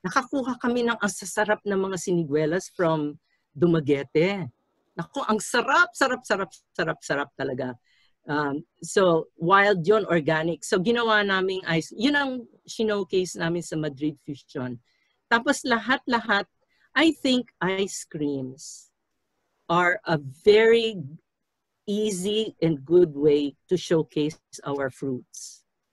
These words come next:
You know, all these fruits that we ignore, we can make them into jams and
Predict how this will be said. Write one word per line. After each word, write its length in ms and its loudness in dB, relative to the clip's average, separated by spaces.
You 100 -6
know, 480 -10
all 300 6
these 260 -2
fruits 560 4
that 320 0
we 320 -4
ignore, 880 0
we 160 2
can 320 2
make 160 0
them 240 0
into 320 -4
jams 800 -4
and 80 -4